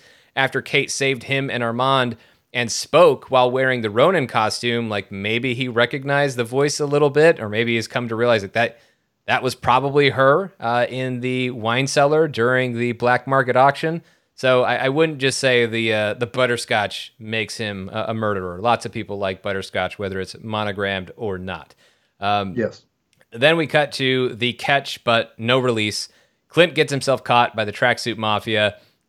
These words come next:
Speaker 1: Uh, we again have Ivan Banyonis, played by Alex, uh, Ponovic. That's the one with the more handlebar mustache.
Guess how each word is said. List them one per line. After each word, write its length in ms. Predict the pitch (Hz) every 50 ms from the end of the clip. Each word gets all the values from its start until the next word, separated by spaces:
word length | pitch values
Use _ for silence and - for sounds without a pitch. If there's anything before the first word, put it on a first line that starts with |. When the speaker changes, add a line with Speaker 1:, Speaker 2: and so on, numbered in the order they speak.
| _ -
Speaker 1:
Uh, 220 | 110 104 101 101 101
we 320 | 107 107 104 104 104 104
again 240 | 95 98 135 127 120
have 220 | 123 117 110 107 - _ _ _ _ - 127
Ivan 480 | 123 117 131 139 139 139 143 139 127 110
Banyonis, 540 | 120 113 110 113 127 143 143 139 127 -
played 180 | - 127 120 110
by 220 | 101 110 107 107 107
Alex, 560 | - 110 110 110 110 107 101 - - - -
uh, 180 | 107 104 101 95
Ponovic. 460 | - - 147 156 151 143 147 143 135
That's 140 | 123 107 -
the 60 | -
one 60 | 110
with 80 | 101 95
the 40 | -
more 140 | 101 98 92
handlebar 400 | 98 139 143 143 135 139 135 131
mustache. 520 | 131 131 120 - 143 135 131 127 120 -